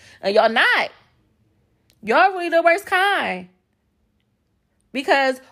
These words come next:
all y'all self-esteem and all y'all self-worth and all y'all self-confidence is external. It's all based on what you do for a nigga. Or,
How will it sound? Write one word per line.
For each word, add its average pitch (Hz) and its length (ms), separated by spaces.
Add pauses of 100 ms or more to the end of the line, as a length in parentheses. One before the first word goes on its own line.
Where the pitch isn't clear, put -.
(180)
all 381 320
y'all 294 180
self-esteem 220 640
and 196 140
all 285 220
y'all 262 200
self-worth 202 760
and 202 160
all 294 260
y'all 269 180
self-confidence 202 760 (340)
is 233 260
external. 220 800
It's 220 180
all 233 240
based 226 320
on 220 220
what 214 260
you 233 160
do 226 240
for 226 220
a 180 80
nigga. 202 520 (320)
Or, 202 240